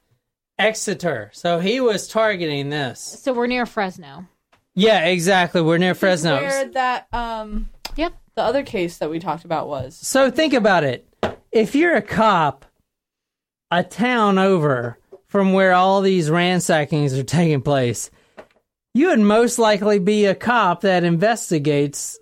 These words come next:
Speaker 1: some of these <laughs> ransackings, right?
Speaker 3: Oh, yeah.
Speaker 1: Exactly,
Speaker 3: Was he?
Speaker 1: right? Yeah, exactly. You guys get it now, right? So he was right there.
Speaker 2: So easy for them to, person to get not get caught if he was the actual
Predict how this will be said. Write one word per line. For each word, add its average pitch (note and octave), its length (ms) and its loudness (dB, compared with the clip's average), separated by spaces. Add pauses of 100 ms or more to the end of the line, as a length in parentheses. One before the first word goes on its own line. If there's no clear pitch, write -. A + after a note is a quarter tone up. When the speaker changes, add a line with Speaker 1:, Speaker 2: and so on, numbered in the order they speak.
Speaker 1:
some F3+ 260 0
of F#3 100 0
these F3+ 220 0
<laughs> - 20 -4
ransackings, C#3 1040 0
right? F3 260 2
Speaker 3:
Oh, C4 140 -4
yeah. D4 200 -12 (600)
Speaker 1:
Exactly, C4 420 0
Speaker 3:
Was D#3 120 2
he? C#3 60 2
Speaker 1:
right? F3 340 0 (100)
Yeah, C4+ 420 4
exactly. E3 760 0 (160)
You E3+ 80 -2
guys A#3 280 2
get F4+ 200 2
it A3 100 2
now, E3+ 220 2
right? G#3 320 2 (540)
So C4 220 2
he F4 140 4
was B3 200 2
right A#3 240 2
there. A3+ 480 0 (240)
Speaker 2:
So E4+ 300 0
easy D4+ 380 2
for G#3+ 200 0
them A3+ 260 2
to, F#3 340 -4 (120)
person A#3+ 400 2
to F3+ 40 2
get G3 260 -2 (420)
not G#3+ 380 0
get A3 200 -2
caught G#3+ 340 0
if F3 180 -10
he G#3 360 -10
was F#3 240 -8
the F#3+ 60 -12
actual G3 480 -12